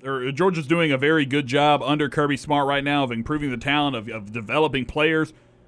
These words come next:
but they're still a little ways away from being up on the same level as some of these other schools. They're, they're still working on the recruiting classes. They're still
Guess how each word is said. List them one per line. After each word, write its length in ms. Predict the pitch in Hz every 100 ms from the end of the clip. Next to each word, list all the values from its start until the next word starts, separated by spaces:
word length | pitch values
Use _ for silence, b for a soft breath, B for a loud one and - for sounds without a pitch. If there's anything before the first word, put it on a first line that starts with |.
| b _
but 160 | 135 175
they're 120 | 220
still 280 | 214 226 226
a 40 | 208
little 380 | 202 202 180
ways 300 | 127 165 185
away 420 | 160 156 190 147 104
from 260 | - 147
being 540 | 127 147 131 117 110 117
up 200 | 135 135
on 120 | 135
the 60 | 123
same 280 | - 139 127
level 320 | 123 113 117
as 80 | 117
some 180 | 123 113
of 60 |
these 180 | 113 110
other 220 | 110 104
schools. 320 | 101 120 110
They're, 160 | 107 117
they're 340 | 117 113 120 120
still 240 | - 151
working 320 | 143 139 147
on 80 | 139
the 80 | 135
recruiting 380 | 117 147 139 120
classes. 400 | 127 113 - 113
They're 140 | 117
still 360 | - 165 147